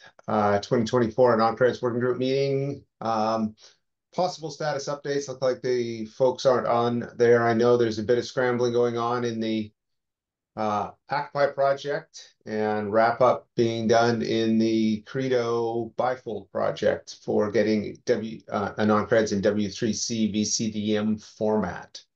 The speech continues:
Um, talk about the revocation manager and the design for it. Uh, we did some work on that this week, so I wanted to play with it.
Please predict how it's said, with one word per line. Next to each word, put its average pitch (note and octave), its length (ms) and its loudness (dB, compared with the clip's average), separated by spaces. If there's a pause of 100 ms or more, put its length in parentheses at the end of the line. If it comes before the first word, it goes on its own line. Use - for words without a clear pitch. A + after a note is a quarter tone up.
(580)
Um, G#2+ 280 -2
talk C#3 180 2
about B2+ 240 -2
the A#2 80 -4
revocation B2+ 720 -2
manager C#3 540 0
and A2 180 -4
the G#2 100 -4
design G#2+ 460 -4
for C#3 300 0
it. A3 140 -4 (1000)
Uh, G#2 240 -2
we G#2+ 80 -2
did A2 200 -4
some A2 120 -4
work A2 260 -2
on A2 160 -2
that A2+ 220 -4
this A2+ 240 -10
week, A2+ 240 -6
so G#2 320 4
I G#2 120 4
wanted G#2 180 0
to - 120 -20
play B2+ 200 4
with C#3+ 140 2
it. D#3+ 240 2